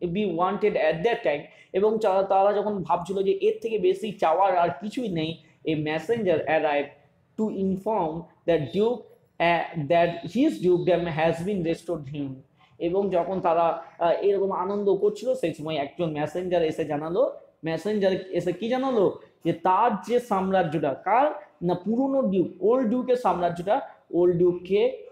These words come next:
ফিরিয়ে দেওয়া হয়েছে। কি হলো? ও পুরনো ডিউকের যে সম্পত্তি, পুরনো ডিউকের যে সম্পত্তি, সাম্রাজ্য, সেটা তাদেরকে ফিরিয়ে দেওয়া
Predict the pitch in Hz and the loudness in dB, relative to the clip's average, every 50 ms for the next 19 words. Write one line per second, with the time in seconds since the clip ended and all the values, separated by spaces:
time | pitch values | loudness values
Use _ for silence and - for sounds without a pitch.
0 | - - - 175 165 165 170 170 170 160 165 156 156 160 165 165 156 156 156 160 | -12 -6 -4 -2 0 0 2 2 2 2 2 2 4 4 4 4 4 2 0 0
1 | 160 156 156 - - 185 185 180 170 151 139 - - - - _ _ _ _ _ | -2 -2 -2 0 2 2 4 4 2 0 -2 -6 -10 -20 -20 _ _ _ _ _
2 | - 240 262 269 262 269 294 302 - - - - - - 180 190 202 202 190 196 | -4 0 2 4 4 4 4 2 0 -2 -10 -12 -6 -2 0 2 2 2 0 -2
3 | - 208 220 226 233 240 262 262 202 185 202 190 185 196 208 190 165 143 180 185 | -4 -2 0 2 2 2 0 0 2 2 2 2 2 2 0 0 0 0 0 0
4 | 175 180 - - - 175 - 170 175 156 - - 190 190 190 - 240 262 302 339 | 0 0 -4 -12 -16 -16 -12 -10 -10 -8 -6 -4 -4 -4 -4 -6 -4 -2 -2 -2
5 | - - - _ - 175 180 196 196 196 202 196 185 175 180 180 175 180 190 185 | -2 -6 -20 _ -4 0 2 2 2 2 0 0 2 2 4 4 2 2 0 -2
6 | 170 160 180 175 - 180 160 160 160 170 165 - 180 190 190 190 156 151 156 156 | -2 -2 -4 -4 -2 -4 -4 -4 -4 -8 -4 -2 -4 -2 -2 -2 -2 -2 0 -2
7 | 160 160 - - 233 269 269 - - - _ _ - 156 151 156 147 151 147 147 | -2 -2 -2 -2 -2 -2 -2 -4 -10 -20 _ _ -4 -4 -2 -4 -4 -4 -2 -2
8 | 165 160 196 240 - - - - _ _ - - 160 151 143 151 151 147 139 - | -2 0 0 0 -2 -2 -6 -16 _ _ -6 -4 -4 -2 -2 -2 -2 -2 -2 -2
9 | - - 165 139 143 147 143 147 214 220 | -2 -2 -2 0 0 -2 -2 -2 -4 -6